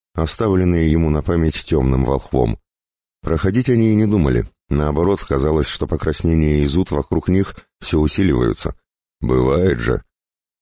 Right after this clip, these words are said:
«И сколько раз подряд грохнулся?» Марфа гневно уперла руки в боки.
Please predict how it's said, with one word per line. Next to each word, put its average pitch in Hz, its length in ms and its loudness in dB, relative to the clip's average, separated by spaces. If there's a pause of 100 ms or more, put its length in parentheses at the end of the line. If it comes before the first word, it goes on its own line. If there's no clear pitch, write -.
(140)
«И 87 100 0
сколько 92 360 0
раз 85 180 -2
подряд 78 420 0
грохнулся?» 80 680 -2 (440)
Марфа 98 360 -2
гневно 82 460 0
уперла 82 520 0
руки 76 220 0
в 67 120 0
боки. 64 320 -2